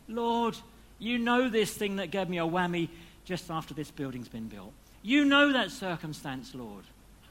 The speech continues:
He's not taken by surprise. He already knew it's gonna happen.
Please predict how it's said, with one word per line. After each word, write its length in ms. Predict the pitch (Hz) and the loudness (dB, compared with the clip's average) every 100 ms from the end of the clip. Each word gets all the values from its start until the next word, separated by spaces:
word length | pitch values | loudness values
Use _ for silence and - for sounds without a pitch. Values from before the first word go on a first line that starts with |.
| - - - - - - - | -20 -20 -20 -20 -20 -20 -10
He's 160 | 302 220 | -8 -8
not 160 | 117 | -10
taken 260 | - 113 104 | -10 -10 -12
by 160 | 104 98 | -14 -14
surprise. 580 | - - 92 139 196 - - - - - - - - - - - - | -18 -18 -14 -14 -14 -16 -20 -20 -20 -20 -20 -20 -20 -20 -20 -12 -4
He 60 | |
already 280 | 247 262 269 | 0 2 2
knew 240 | 277 320 | 0 0
it's 120 | 269 - | -2 -4
gonna 200 | 135 113 | -8 -8
happen. 280 | 107 - | -10 -14